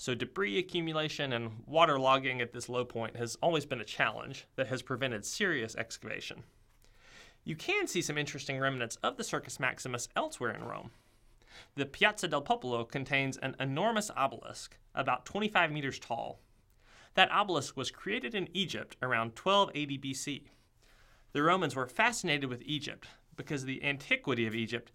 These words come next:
made their own civilization seem like a spring chicken by comparison. So around ten B C, almost thirteen hundred years after it was created, the Emperor Augustus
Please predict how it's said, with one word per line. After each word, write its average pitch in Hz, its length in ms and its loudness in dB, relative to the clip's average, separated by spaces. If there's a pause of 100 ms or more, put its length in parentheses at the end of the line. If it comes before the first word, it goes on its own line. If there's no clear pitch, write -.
(320)
made 147 160 4
their 139 180 2
own 160 200 0
civilization 120 720 0
seem 143 240 -4
like 127 220 2
a 104 80 -8
spring 190 320 -2
chicken 113 360 -2
by 107 120 0
comparison. 120 560 -4 (680)
So - 120 0
around 143 460 8
ten 277 320 -2
B 214 120 -2
C, - 360 -6 (400)
almost 139 420 -2
thirteen 202 540 -2
hundred 160 280 0
years 131 260 2 (100)
after 151 260 -2
it - 60 -4
was 131 100 -8
created, 127 580 -2 (480)
the - 140 0
Emperor 139 320 0
Augustus 131 720 -4